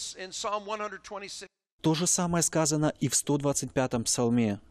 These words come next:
Speaker 1: «Зорим бедима берина икцеру». Those who sow in tears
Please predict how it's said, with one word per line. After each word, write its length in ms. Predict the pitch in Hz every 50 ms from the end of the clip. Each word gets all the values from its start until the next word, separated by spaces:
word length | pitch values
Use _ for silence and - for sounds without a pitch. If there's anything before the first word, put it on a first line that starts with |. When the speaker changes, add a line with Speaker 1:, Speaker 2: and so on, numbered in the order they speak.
| _ _ _ _ _ _ -
Speaker 1:
«Зорим 960 | 131 - - - 226 233 226 220 208 202 208 - - 233 254 262 254 247 233 - - 165
бедима 720 | 147 190 170 - 208 196 180 190 208 220 220 220 214 190 - - _ _ - 143
берина 640 | 185 180 165 165 185 180 190 202 208 214 202 185 -
икцеру». 800 | 180 202 190 - - - - - 202 170 180 220 214 180 147 - - _ _ -
Those 220 | 185 208 226 - -
who 80 | 202
sow 580 | 175 - - - - 233 226 240 240 233 226 220
in 240 | - 196 208 208 -
tears 460 | - - 226 220 214 196 156 -